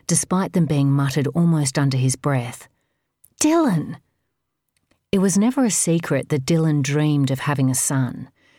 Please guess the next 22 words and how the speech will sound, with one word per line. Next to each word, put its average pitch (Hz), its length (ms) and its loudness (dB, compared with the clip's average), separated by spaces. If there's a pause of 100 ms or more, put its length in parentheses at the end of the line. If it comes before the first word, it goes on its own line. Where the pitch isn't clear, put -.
(260)
He 190 100 4
had 175 140 2
visions 175 400 2
of 131 140 -6
kicking 170 340 0
a 139 60 2
football 160 480 0
around 151 380 0
in 143 80 2
the 139 80 0
backyard 139 680 -2
with 143 160 -2
a 131 40 -2
brown-haired 151 760 0
little 147 240 -2
boy 135 480 0 (260)
who 180 140 2
would 151 120 0
take 175 300 0
over 160 240 2
his 139 220 0
business 139 640 0